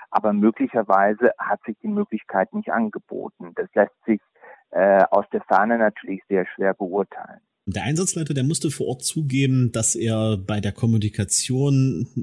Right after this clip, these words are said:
Speaker 2: Lücken hatte, also dass, ähm, die Polizeibeamten vor Ort ihm, ähm, nicht weitergegeben haben, dass es einen Schusswechsel zwischen der Polizei und dem Attentäter gab.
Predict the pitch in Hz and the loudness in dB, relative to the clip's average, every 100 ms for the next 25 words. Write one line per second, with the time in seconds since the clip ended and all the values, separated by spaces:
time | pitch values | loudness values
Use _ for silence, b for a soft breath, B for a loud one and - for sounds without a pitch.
0 | - 107 113 135 170 139 151 170 156 151 | -4 0 0 2 2 2 2 -2 -2 -2
1 | 117 113 113 - - - 117 110 107 98 | -2 -2 -2 -2 -2 0 0 2 0 0
2 | 107 104 113 110 107 123 135 107 - - | -2 -2 -2 -2 0 0 0 -2 -4 -4
3 | 110 127 151 - 123 120 - B B 107 | -4 -4 -4 -2 0 -2 -4 B B -6
4 | 113 113 110 113 139 - 113 120 160 143 | 0 2 4 4 2 0 0 0 2 2
5 | 135 135 123 123 123 120 - - 113 101 | 2 2 2 2 2 2 0 0 -2 0
6 | - 151 - 147 - 165 151 127 113 - | 0 0 0 -2 -2 -2 -2 -4 -4 -2
7 | 107 - 151 143 117 101 - 156 - 151 | -2 -2 -2 0 0 -2 -2 -4 -4 -4
8 | 143 131 131 131 | -2 0 0 -2